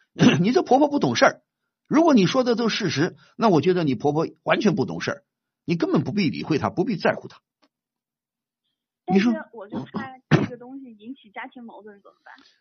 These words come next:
Speaker 1: 什么叫引起，引起什么家庭矛盾呢？那你跟婆婆住在一起吗？
Speaker 2: 嗯，就是现在没有了。
Speaker 1: 就现在不住在一起了是吧？
Speaker 2: 嗯，对。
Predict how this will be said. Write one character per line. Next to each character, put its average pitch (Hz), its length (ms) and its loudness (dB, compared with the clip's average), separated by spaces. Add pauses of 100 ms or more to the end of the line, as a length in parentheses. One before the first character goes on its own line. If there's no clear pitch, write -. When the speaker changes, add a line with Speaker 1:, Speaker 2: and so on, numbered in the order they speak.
Speaker 1:
什 262 160 0
么 427 60 -4
叫 415 120 6
引 147 180 2
起， 127 160 0
引 135 220 -2
起 139 100 -4
什 - 160 -2
么 - 80 2
家 - 140 -4
庭 - 160 -8
矛 85 140 -10
盾 82 160 -10
呢？ - 60 -20 (360)
那 254 180 4 (160)
你 180 140 4
跟 311 160 2
婆 233 140 4
婆 254 100 4
住 226 160 -2
在 226 100 2
一 214 80 0
起 170 140 -2
吗？ 208 220 0 (1120)
Speaker 2:
嗯， 220 380 -6
就 240 140 -14
是 247 60 -10
现 262 200 -10
在 262 140 -4
没 208 120 -10
有 208 100 -10
了。 190 100 -10 (720)
Speaker 1:
就 277 140 6
现 311 160 8
在 277 80 8
不 220 180 6
住 320 160 8
在 202 100 8
一 147 100 4
起 123 160 0
了 98 100 -2
是 123 100 0
吧？ 98 240 0 (680)
Speaker 2:
嗯， 208 240 -18
对。 196 120 -18